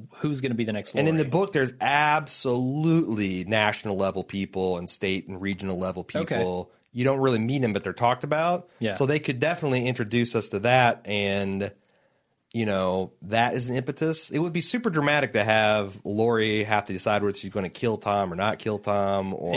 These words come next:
Speaker 1: If the order comes down from national level, yeah.
Speaker 2: or if Meg and Tom, you know, if, if Meg is John, Tom's,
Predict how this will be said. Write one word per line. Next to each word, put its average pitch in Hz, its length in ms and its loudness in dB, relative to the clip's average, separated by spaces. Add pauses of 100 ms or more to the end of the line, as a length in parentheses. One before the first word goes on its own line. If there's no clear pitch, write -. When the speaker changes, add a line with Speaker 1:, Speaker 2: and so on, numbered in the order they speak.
(100)
Speaker 1:
If 85 60 -6
the 127 80 0
order 127 320 0
comes 113 240 -2
down 131 320 -2
from 117 160 -4
national 110 420 0
level, 110 340 -2
yeah. 107 460 -2
Speaker 2:
or 107 180 4
if 101 80 -4
Meg 107 360 2
and 98 180 -2
Tom, 107 360 4
you 101 120 0
know, 101 80 2
if, 107 340 -4
if 98 220 -4
Meg 107 320 2
is 92 240 -2
John, 101 300 0 (100)
Tom's, 107 800 0